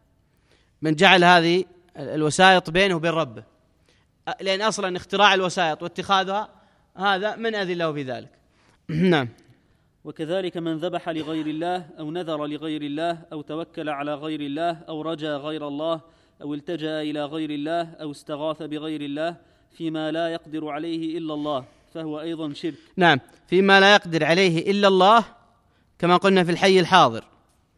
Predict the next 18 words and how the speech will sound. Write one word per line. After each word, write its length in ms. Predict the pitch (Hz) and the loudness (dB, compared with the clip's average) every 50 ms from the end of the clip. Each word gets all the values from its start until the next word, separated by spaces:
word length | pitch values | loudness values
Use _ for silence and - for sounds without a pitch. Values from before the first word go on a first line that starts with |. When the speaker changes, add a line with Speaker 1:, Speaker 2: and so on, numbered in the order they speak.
| _ _ _ _ _ _ _ _ | _ _ _ _ _ _ _ _
Speaker 1:
وأما 360 | - 147 175 196 196 190 185 | -4 -2 0 2 2 2 2
في 80 | 160 190 | 2 2
الأموات 480 | 185 180 180 180 190 190 180 165 - 175 | 2 2 4 4 6 6 6 6 4 2
والغائبين، 640 | 175 175 175 185 185 180 170 170 180 202 220 208 - _ _ _ _ _ _ _ _ _ _ _ | 2 6 6 6 6 6 6 4 4 4 2 0 -4 _ _ _ _ _ _ _ _ _ _ _
فكل 300 | - 170 - - 226 214 | -10 -4 0 4 4 6
من 140 | 196 196 190 | 6 6 4
استغاث 460 | 180 - - 202 180 190 185 175 170 | 4 2 2 4 6 8 8 8 6
بهم 380 | 165 160 170 165 160 156 151 - | 4 4 4 2 2 2 2 2
أو 160 | 180 180 180 | 2 2 2
التجأ 420 | 175 - 185 175 160 180 175 165 | 2 0 -2 -2 0 2 2 2
إليهم 420 | 160 170 175 170 160 156 147 - - | 4 4 2 2 2 0 -2 -2 0
أو 140 | 180 175 | 0 2
رجاهم 580 | 165 165 160 160 180 175 165 160 156 151 143 - _ _ _ _ _ _ - | 2 2 4 6 8 8 8 8 6 2 -2 -6 _ _ _ _ _ _ 0
أو 120 | 180 180 | 0 2
توكل 420 | 170 - 190 185 185 - - 185 170 | 2 4 4 4 4 4 2 4 4
عليهم 460 | 156 170 170 175 170 160 156 - - - _ _ _ _ _ _ _ _ _ _ _ _ _ - | 6 6 6 4 4 4 2 -2 -4 -8 _ _ _ _ _ _ _ _ _ _ _ _ _ 4
أو 220 | 170 180 180 180 | 6 6 8 8
نذر 380 | 185 185 180 170 170 156 135 | 6 6 6 6 4 2 0